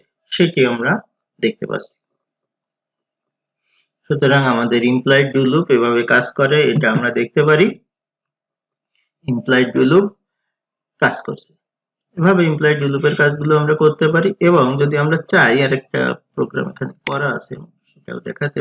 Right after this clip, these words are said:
পারি যে, আহ, কিভাবে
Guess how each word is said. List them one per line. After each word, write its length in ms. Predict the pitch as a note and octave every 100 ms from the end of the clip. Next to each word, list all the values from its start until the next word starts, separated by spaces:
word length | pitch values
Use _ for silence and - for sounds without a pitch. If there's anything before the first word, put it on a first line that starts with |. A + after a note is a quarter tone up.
| -
পারি 180 | - G#3 _ _ _ _ _ A2+
যে, 120 | A2 G#2+ G#2 G#2 - _ _ _ _ _ _ _ _ _ _ _ -
আহ, 360 | A#2 A2+ A2 A2 _
কিভাবে 420 | - B2+ D3 D3